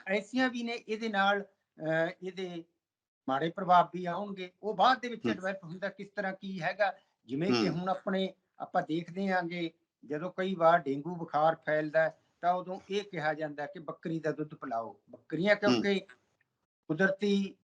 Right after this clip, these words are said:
Speaker 1: ਬਨਸਪਤੀ
Speaker 2: ਹੂੰ।
Speaker 1: ਨੂੰ ਖਾਂਦੀਆਂ ਨੇ,
Speaker 2: ਹੂੰ।
Speaker 1: ਝਾੜੀਆਂ, ਕੰਡਿਆਂ ਦਾ, ਉਹਨਾਂ ਦਾ,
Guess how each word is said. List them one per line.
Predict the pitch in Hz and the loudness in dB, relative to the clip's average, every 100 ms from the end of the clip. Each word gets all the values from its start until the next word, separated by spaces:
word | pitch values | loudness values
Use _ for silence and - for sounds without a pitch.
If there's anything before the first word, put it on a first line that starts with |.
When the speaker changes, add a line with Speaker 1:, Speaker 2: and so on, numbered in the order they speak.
| 139 | 6
Speaker 1:
ਬਨਸਪਤੀ | 170 - 262 120 | 6 8 4 4
Speaker 2:
ਹੂੰ। | |
Speaker 1:
ਨੂੰ | 190 | 2
ਖਾਂਦੀਆਂ | - 156 160 175 180 180 | 0 -2 0 0 2 2
ਨੇ, | 180 170 - _ _ _ _ 104 | -2 -6 -10 _ _ _ _ -2
Speaker 2:
ਹੂੰ। | 107 98 92 87 | 0 0 -2 4
Speaker 1:
ਝਾੜੀਆਂ, | 151 143 165 175 | 4 4 0 0
ਕੰਡਿਆਂ | 175 170 156 175 170 | -2 -6 -6 -4 -2
ਦਾ, | 190 190 | -4 -6
ਉਹਨਾਂ | 214 240 | -4 -2
ਦਾ, | 208 202 | 0 0